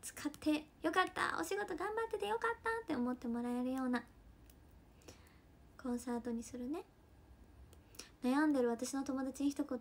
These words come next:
お願いします。悩んでたら絶対に来てください。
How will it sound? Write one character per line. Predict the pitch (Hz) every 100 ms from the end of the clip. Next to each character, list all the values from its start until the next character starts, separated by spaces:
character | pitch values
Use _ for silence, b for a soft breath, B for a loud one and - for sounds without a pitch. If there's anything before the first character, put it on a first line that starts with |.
| 226
お |
願 | 226 233 240
い |
し | 247
ま | 247 254
す。 | - - - - - - B B B B B B
悩 | 240 254
ん | 277
で | 269
た | 262 247
ら | 277 - - - - -
絶 | 233 -
対 | 233 240
に | 254 247 - -
来 |
て | - 240
く | 226
だ | 226
さ | 220
い。 | 220